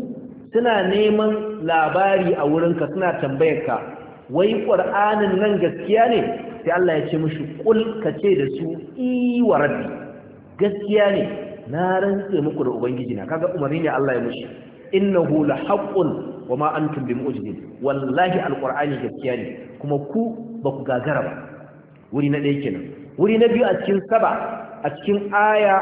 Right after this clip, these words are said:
a faɗin Allah subhanahu wa ta'ala da yake cewa, qaulu ta'ala da Allah yake cewa, "Wa qala allazina kafaru la ta'tina as-sa'a, qul bala wa rabbi la ta'tiyannakum."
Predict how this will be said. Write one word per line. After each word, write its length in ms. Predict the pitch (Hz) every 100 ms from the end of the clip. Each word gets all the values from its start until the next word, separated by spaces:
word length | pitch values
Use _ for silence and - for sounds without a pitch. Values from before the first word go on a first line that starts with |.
| 202 - - - - - - - - - _ -
a 120 | 143
faɗin 240 | - 190
Allah 320 | 170 185 175 165
subhanahu 260 | 170 175
wa 60 | 170
ta'ala 280 | 165 170 165
da 60 | 156
yake 200 | 156 156
cewa, 320 | 160 160 160 160
qaulu 260 | 175 175 165
ta'ala 280 | 151 165
da 120 | 165 156
Allah 140 | 170
yake 240 | 160 160 143
cewa, 500 | 160 156 156 - -
"Wa 100 | 135 147
qala 200 | 175 175
allazina 380 | 160 147 170 165
kafaru 640 | 165 160 160 - - -
la 480 | 117 139 180 185 185 185
ta'tina 500 | 185 143 143 165 170
as-sa'a, 680 | 170 - - 190 190 180 131 - - - - -
qul 300 | 208 214 214 180
bala 460 | 175 180 185 185
wa 160 | 180 165
rabbi 540 | 180 190 - 175 196 185 - - 131
la 160 | 160 160 165
ta'tiyannakum." 1040 | 180 185 175 175 156 156 156 151 147 -